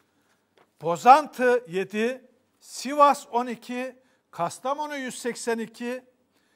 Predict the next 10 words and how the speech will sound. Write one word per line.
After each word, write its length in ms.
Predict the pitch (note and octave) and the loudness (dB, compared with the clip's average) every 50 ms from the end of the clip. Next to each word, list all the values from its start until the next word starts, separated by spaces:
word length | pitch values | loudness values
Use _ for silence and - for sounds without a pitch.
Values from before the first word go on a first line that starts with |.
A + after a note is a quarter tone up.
| _ _ _ _ _ _ _ _ _ _ _ _ _ _ _ _ _ _ _ _ _ _ _ _ _ _ _ _ _ _ _ _ _ _ _ _ _ _ _ _ _ _ _ _ _ _ _ _ _ | _ _ _ _ _ _ _ _ _ _ _ _ _ _ _ _ _ _ _ _ _ _ _ _ _ _ _ _ _ _ _ _ _ _ _ _ _ _ _ _ _ _ _ _ _ _ _ _ _
Konya 800 | - - - B3+ D4+ E4+ E4+ D4+ C#4+ C4 A#3+ B3 B3 B3 - - _ _ _ _ _ _ _ _ | -6 2 4 4 4 2 0 2 6 6 6 6 6 2 -6 -20 _ _ _ _ _ _ _ _
tekrar 440 | - G#3+ G#3+ G#3+ - A3+ A3 A3 G3+ | -8 -8 -8 -6 -4 0 0 0 0
yüz 180 | F#3+ G3 F3+ | -2 -8 -4
altmış 380 | F#3 G3 G3 G3 G3+ F#3+ - - | -4 -4 -4 -4 -12 -12 -4 -2
altı, 480 | F#3 F3+ F3 - - G3 G3+ G#3+ G#3 | 0 0 -2 -2 -8 -10 -10 -10 -12
Samsun 760 | - - - - A3 C4 D#4 D#4 A#3+ - - C4 B3+ A#3+ F#3 | -14 -8 0 2 4 4 4 2 -4 -10 -10 -10 -10 -8 -4
dört 280 | G#3 A3+ G#3+ A3 A3 - | -4 -4 -4 -4 -8 -16
yüz 160 | G#3+ - - | -16 -14 -12
seksen 480 | - G3 F3 - - - F#3+ F#3 F#3 E3 | -12 -12 -12 -10 -8 -8 -6 -6 -6 -8
beş, 380 | F#3+ G#3 A3 G#3 - - - | -8 -8 -8 -8 -12 -20 -20